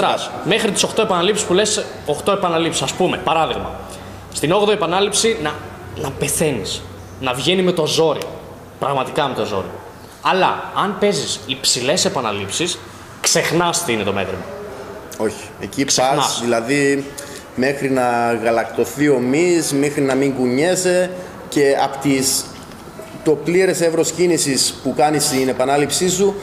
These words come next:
Speaker 2: έχεις και ακόμα περισσότερο να κάνεις τις δε-, baby reps,
Speaker 1: Ναι,
Speaker 2: μικρές
Speaker 1: ναι, ναι,
Speaker 2: επαναλήψεις.
Speaker 1: ναι, ναι, ναι.
Speaker 2: Δηλαδή, δεν το ξεχνάς αυτό. Και πόσο μάλλον όταν τελειώνει το set και είσαι, λέω τώρα, στον πάγκο, εδώ κουμπωμένος πάνω ψηλά, εκεί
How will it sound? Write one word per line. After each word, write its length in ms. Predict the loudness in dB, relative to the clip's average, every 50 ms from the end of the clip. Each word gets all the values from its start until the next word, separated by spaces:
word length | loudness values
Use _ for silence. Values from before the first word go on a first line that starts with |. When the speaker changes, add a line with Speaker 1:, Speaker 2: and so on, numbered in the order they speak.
| -12 -14 -14 -2
Speaker 2:
έχεις 300 | 0 0 0 2 0 0
και 160 | 2 4 4 2
ακόμα 380 | 2 2 2 2 4 4 4
περισσότερο 600 | 4 2 2 2 2 2 4 4 6 4 4 2 2 -2 -8 -8 -2
να 140 | 0 2 2
κάνεις 360 | 4 4 4 4 4 2 0 -4 -6 -8 -10 -12 -12 -4 -2
τις 120 | -2 0 2 2
δε-, 120 | 2 2 2 -2 -8 -2 2
baby 40 | 4
reps, 600 | 4 4 4 4 2 2 2 2 0 -2 -4 0
Speaker 1:
Ναι, 80 | 2 2
Speaker 2:
μικρές 240 | 4 4 2 2 2
Speaker 1:
ναι, 60 | 2
ναι, 60 | 2
Speaker 2:
επαναλήψεις. 300 | 2 2 2 2 0 0 2
Speaker 1:
ναι, 40 |
ναι, 100 | 2 2
ναι. 60 | 4 4
Speaker 2:
Δηλαδή, 100 | 2 2 4
δεν 140 | 2 2 2
το 60 | 2
ξεχνάς 400 | 2 2 2 2 2 2 2 2
αυτό. 320 | -2 0 0 0 0 0 -4 -12 -14 -16 -16 -18 -18 -10 0
Και 160 | 2 2 2
πόσο 300 | 4 2 2 4 4 2
μάλλον 500 | 2 4 2 2 4 2 2 2 0 -4 -8 -10 -10 -2 -2
όταν 260 | 2 2 2 2 4
τελειώνει 400 | 2 4 4 4 4 4 4 2
το 140 | 2 2 2 4 2
set 180 | 2 2 2 -2 -8 -12 -14 -14 -12 -8
και 120 | -2 0
είσαι, 320 | 2 2 4 4 4 2 0 -4 -10 -12 -12 -2 2
λέω 240 | 4 4 4 4 4
τώρα, 320 | 4 2 4 4 2 0
στον 280 | 0 0 0 0 2 2
πάγκο, 440 | 2 2 2 2 2 2 2 2 0 -4 -8 -10 -12 -14 -8 0
εδώ 240 | 0 2 4 4 2
κουμπωμένος 680 | 2 2 0 2 4 2 4 4 2 2 2 0 0 0
πάνω 200 | 0 0 0 0
ψηλά, 520 | -2 0 0 2 2 2 2 0 -4 -8 -10 -12 -12 0 0
εκεί 540 | 0 0 2 0 0 0 0 0 -2 -8